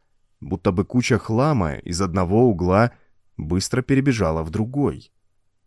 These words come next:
Проверять, что это было, ему почему-то не захотелось. Парень думал было залезть на крышу,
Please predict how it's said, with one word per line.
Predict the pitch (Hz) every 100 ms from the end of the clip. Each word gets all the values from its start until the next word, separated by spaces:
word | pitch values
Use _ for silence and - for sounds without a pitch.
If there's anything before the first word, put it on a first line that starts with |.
| _ _ _ _
Проверять, | - 110 113 117 107
что | - 107
это | 101 98
было, | 123 110 101 76 - 127
ему | 139 131 101
почему-то | 98 - 101 92 98
не | 98
захотелось. | 113 139 135 78 65 - - - _ _ _ _ _ _ _ _ _ _ _ _ _ _ _ _ _
Парень | 185 233 196 165
думал | 196 180 151
было | 139 151 143 131 90 98
залезть | 123 147 135
на | 131
крышу, | 123 202 208 - 95